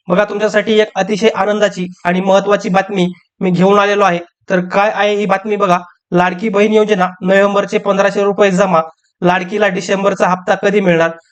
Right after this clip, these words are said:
बघा लाडक्या बहिणींनो, आताच तुम्हाला नोव्हेंबरचे पंधराशे रुपये हे तुमच्या अकाउंटला आलेले आहेत, म्हणजेच तुमचा नोव्हेंबरचा हप्ता हा तुम्हाला मिळालेला आहे.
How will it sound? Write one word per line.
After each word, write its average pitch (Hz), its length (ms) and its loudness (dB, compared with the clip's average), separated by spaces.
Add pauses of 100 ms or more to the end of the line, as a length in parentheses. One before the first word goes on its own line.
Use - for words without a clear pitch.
(120)
बघा 185 200 2
लाडक्या 196 260 0
बहिणींनो, 196 400 0 (280)
आताच 190 460 -2
तुम्हाला 208 360 2 (240)
नोव्हेंबरचे 196 540 0
पंधराशे 196 500 0
रुपये 190 280 -2 (300)
हे 196 100 0
तुमच्या 202 280 2
अकाउंटला 196 420 0
आलेले 196 300 0
आहेत, 185 100 0 (260)
म्हणजेच 202 360 0
तुमचा 208 240 0
नोव्हेंबरचा 202 480 0
हप्ता 185 280 0
हा 190 100 0
तुम्हाला 196 320 0
मिळालेला 190 400 2
आहे. 175 140 -2